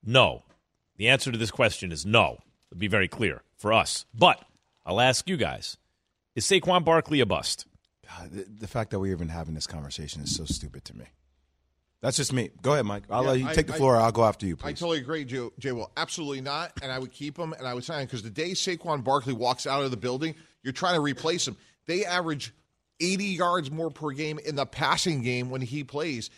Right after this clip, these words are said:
Speaker 3: He's a foundational piece. Now, we could argue till the cows come home. Do you pay a running back how much? And that's fair and all, but he's a great person with a high ceiling,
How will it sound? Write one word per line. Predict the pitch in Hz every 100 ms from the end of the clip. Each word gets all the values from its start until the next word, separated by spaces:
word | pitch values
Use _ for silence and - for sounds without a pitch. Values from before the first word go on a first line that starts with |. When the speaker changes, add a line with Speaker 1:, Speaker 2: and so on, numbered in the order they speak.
| _ _
Speaker 3:
He's | 165 156
a | 147
foundational | 165 147 151 165 - 135
piece. | 160 127 -
Now, | 131
we | 156
could | 202 151 113
argue | 147 147 143
till | 139
the | 120
cows | - 143 135 -
come | 135
home. | 131 135 123 - - 160 _ _
Do | 127
you |
pay | 127 160
a |
running | 139 139 131
back | 131 120
how | - 135
much? | 135 135 - -
And | 131
that's | 151 -
fair | - 139 139 147
and | 123 139
all, | 151 151 - _ _
but | 127
he's | 117 143 139
a | 117
great | 92 110 98 110 156 196 -
person | - 143 135 127 120 - _ -
with | 120
a | 95
high | - 139 170
ceiling, | 170 - 160 127 113 110